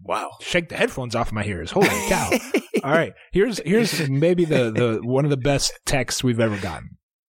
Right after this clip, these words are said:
Speaker 2: "Hi, Rim and A B. We need to talk about why Tia is the worst choice for Ari and why she's so in love with him." In quotes.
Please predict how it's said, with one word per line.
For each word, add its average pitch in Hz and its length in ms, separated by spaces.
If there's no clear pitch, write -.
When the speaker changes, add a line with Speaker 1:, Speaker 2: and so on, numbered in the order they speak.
Speaker 2:
"Hi, 151 100
Rim 147 220
and 98 100
A 90 80
B. - 260
We 147 120
need 294 140
to 202 80
talk - 340
about 131 220
why 139 540
Tia 135 500
is 120 160
the 123 100
worst 123 580
choice - 640
for 127 260
Ari 104 520
and 110 180
why 117 220
she's 165 280
so 139 460
in 165 240
love 139 880
with 104 160
him." 78 320
In 139 140
quotes. - 500